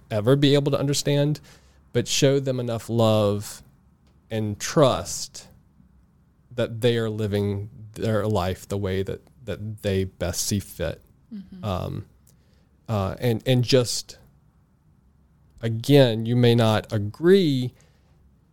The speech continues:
Speaker 1: but continuing to show love, support, care as they try to figure out what is oftentimes very difficult, um, dynamics, both internally and socially.
Speaker 2: Mm-hmm.
Speaker 1: uh, in their lives.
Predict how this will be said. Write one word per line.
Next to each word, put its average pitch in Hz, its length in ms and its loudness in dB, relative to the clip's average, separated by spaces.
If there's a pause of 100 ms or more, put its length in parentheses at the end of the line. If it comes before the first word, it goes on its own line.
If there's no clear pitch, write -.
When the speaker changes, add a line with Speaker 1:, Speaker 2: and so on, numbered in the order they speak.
(640)
Speaker 1:
but 127 140 0
continuing 143 440 2
to 120 60 -4
show 117 260 -2
love, 113 340 -2
support, 104 600 0 (180)
care 104 680 2 (800)
as 110 180 -4
they 110 160 2
try 107 200 -2
to 104 60 0
figure 101 320 -2
out 95 240 0
what 104 160 -4
is 104 220 -2
oftentimes 95 680 -4
very 92 260 -2 (160)
difficult, 95 680 -4 (180)
um, 62 300 -14
dynamics, 95 840 -4 (280)
both 104 200 -4
internally 95 720 -2
and 92 240 -6
socially. 90 640 -4 (280)
Speaker 2:
Mm-hmm. 190 200 -14
Speaker 1:
uh, 98 100 -4
in 101 160 -4
their 95 160 -2
lives. 90 480 -6